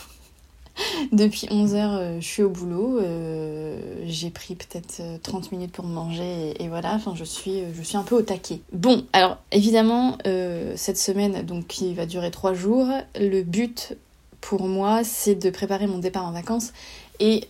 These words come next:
euh, autant j'ai pas envie de travailler pendant les vacances, autant j'ai envie de continuer mon rythme de publication, euh,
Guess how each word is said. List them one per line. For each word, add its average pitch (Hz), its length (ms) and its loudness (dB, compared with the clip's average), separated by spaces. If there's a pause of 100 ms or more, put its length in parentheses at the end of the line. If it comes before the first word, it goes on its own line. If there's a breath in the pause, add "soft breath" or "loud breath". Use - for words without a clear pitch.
euh, 180 140 -4
autant 220 300 2
j'ai 196 120 2
pas 226 120 0
envie 208 140 2
de 208 40 -12
travailler 196 240 -2
pendant 185 140 -6
les 160 60 -4
vacances, 233 440 0
autant 233 480 4
j'ai 190 160 0
envie 190 220 -2
de - 40 -10
continuer 202 600 2
mon 196 160 2
rythme 202 320 0
de 170 100 -6
publication, 185 680 -4
euh, 160 100 -8